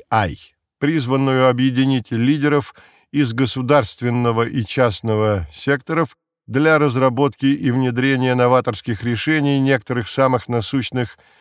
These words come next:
мировых проблем, то есть для ответа на извечный вопрос «как?».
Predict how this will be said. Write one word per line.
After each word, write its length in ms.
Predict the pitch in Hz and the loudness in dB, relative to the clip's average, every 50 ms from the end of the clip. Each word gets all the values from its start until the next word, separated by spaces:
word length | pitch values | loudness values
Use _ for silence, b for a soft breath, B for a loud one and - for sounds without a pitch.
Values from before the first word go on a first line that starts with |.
| b b b | b b b
мировых 600 | b 113 117 123 123 123 120 113 123 120 - - | b 0 2 2 4 4 2 2 0 -2 -4 -4
проблем, 560 | - 117 117 110 95 82 98 117 101 90 - _ _ _ _ _ _ _ _ | -2 0 0 0 0 -4 -6 -8 -10 -16 -20 _ _ _ _ _ _ _ _
то 100 | - 123 | -2 0
есть 280 | 123 117 104 - - - | 0 0 -2 -6 -10 -14
для 440 | 123 101 95 110 123 127 127 127 127 | -10 -6 -2 0 2 4 6 4 4
ответа 640 | 113 - 135 147 175 170 147 - 156 151 143 113 - _ _ _ _ _ _ - | 2 0 -2 0 0 0 2 2 2 2 2 0 -2 _ _ _ _ _ _ -4
на 180 | 120 131 135 127 | -2 0 0 0
извечный 640 | 113 98 110 127 151 151 127 - - 127 127 131 127 | 0 0 0 0 2 0 0 -2 -4 -2 -2 -2 0
вопрос 580 | 113 117 117 - - 113 117 131 123 - - | 0 0 0 -2 -2 -2 0 0 0 -2 -6
«как?». 440 | - - 113 92 71 - - - _ | -6 -4 -2 -2 -4 -4 -10 -20 _